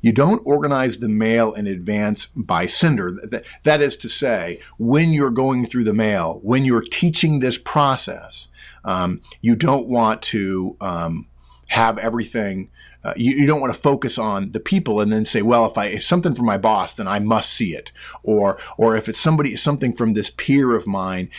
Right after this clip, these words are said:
then you can handle that 'cause he and I don't get along or something like that.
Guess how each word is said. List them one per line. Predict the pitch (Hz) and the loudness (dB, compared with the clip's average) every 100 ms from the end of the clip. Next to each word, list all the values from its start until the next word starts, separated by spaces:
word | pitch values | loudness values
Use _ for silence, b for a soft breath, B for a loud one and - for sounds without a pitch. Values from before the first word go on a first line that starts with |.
| B | B
then | - 104 | -2 2
you | 120 | 4
can | 127 107 | 2 0
handle | 104 104 95 | -2 -2 0
that | 98 92 - | 0 -2 -4
'cause | 87 - | -8 -8
he | - 117 120 | -6 2 2
and | 104 | 2
I | 92 | 0
don't | 90 90 | -2 -4
get | 82 87 | -4 -4
along | 85 87 85 | -2 -2 -2
or | 80 | -4
something | - 90 | -8 -6
like | 85 82 | -4 -4
that. | - 80 - | -4 -4 -6